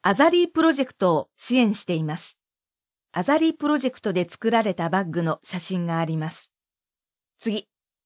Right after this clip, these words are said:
経営に関する無料相談。いずれも区内中小企業者、商店等が対象です。問い合わせ、産業振興課産業振興係、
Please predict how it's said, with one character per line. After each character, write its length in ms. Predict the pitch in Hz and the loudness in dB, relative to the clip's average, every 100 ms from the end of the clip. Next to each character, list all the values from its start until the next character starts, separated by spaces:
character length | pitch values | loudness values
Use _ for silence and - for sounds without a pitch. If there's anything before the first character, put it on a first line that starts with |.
| _ | _
経 420 | 311 381 381 381 | 2 4 4 4
営 40 | 381 | 2
に 160 | 359 | 0
関 200 | 339 339 | 2 2
す 160 | - 311 | 2 2
る 220 | 202 - | 2 2
無 160 | 196 214 | 0 4
料 200 | 277 330 | 6 4
相 260 | 330 302 196 | 4 4 4
談。 220 | 170 - _ _ _ _ _ | 2 -4 _ _ _ _ _
い 80 | 196 | -4
ず 140 | 208 | 0
れ 140 | 302 285 | 2 2
も 200 | 285 - _ - | 0 -4 _ -6
区 140 | 349 | 0
内 240 | 359 254 | 2 2
中 180 | - 277 | 0 -2
小 220 | 285 277 | 0 -2
企 240 | 262 254 254 | 0 2 4
業 120 | 233 | 2
者、 220 | - - - | -2 -6 -6
商 220 | - 339 | -4 -2
店 220 | 254 202 | -2 -2
等 200 | 214 220 | -2 -2
が 120 | 170 | -2
対 160 | 165 175 | -4 -6
象 240 | - 165 | -4 -4
で 120 | 156 156 | -4 -8
す。 200 | - _ _ _ - | -10 _ _ _ 0
問 180 | 226 | 0
い 40 | 208 | 2
合 80 | 202 | -2
わ 100 | 208 | -2
せ、 220 | 196 - _ | -4 -6 _
産 240 | - 254 302 | 0 0 2
業 160 | 311 | 0
振 240 | 294 269 269 | 0 -2 2
興 200 | 262 254 | 2 4
課 160 | 247 | 2
産 240 | 247 285 330 | 0 -2 0
業 160 | 320 | 0
振 240 | 320 285 285 | 0 -2 0
興 240 | 269 262 | 4 4
係、 420 | 240 240 185 - | 4 2 -2 -6